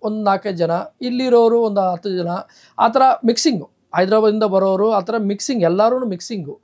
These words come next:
ಆ ಟೈಮಲ್ಲಿ ನನಗೆ, ಸರಿ, ನನಗೊಂದು ಇದಿತ್ತು, "ಸರಿ, ನೋಡೋಣ, ನುಗ್ಗೋಣ, ಏನಾಗುತ್ತೋ ನೋಡೋಣ" ಅಂತ.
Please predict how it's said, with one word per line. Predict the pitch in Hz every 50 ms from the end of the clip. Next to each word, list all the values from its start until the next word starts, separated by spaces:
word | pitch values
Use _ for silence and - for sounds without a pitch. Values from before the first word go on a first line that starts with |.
| _ _ _ _ _ _ _ _ _ -
ಆ | - 262 277 277
ಟೈಮಲ್ಲಿ | 247 277 277 277 277 277 285 285 294 262 247 254 262 262 262 269 277 - - - 262 254 247
ನನಗೆ, | 254 247 247 240 240 233 226 220 220 220 214 214 214 214 208 233 240 370 _ _ _ _ _ _
ಸರಿ, | - - 226 226 - - - 214
ನನಗೊಂದು | 202 233 240 247 240 233 240
ಇದಿತ್ತು, | 240 240 247 262 247 - - 190 - _ _ _ _ _ _ _ _ _ _ _ _ _ _ _
"ಸರಿ, | - - 202 185
ನೋಡೋಣ, | 185 175 175 185 214 226 220 196 175
ನುಗ್ಗೋಣ, | 175 185 185 185 214 202 180 156 - _ _ -
ಏನಾಗುತ್ತೋ | 185 202 208 208 196 202 196 185 - 180
ನೋಡೋಣ" | 180 170 180 180 180 175 175
ಅಂತ. | 170 160 151 -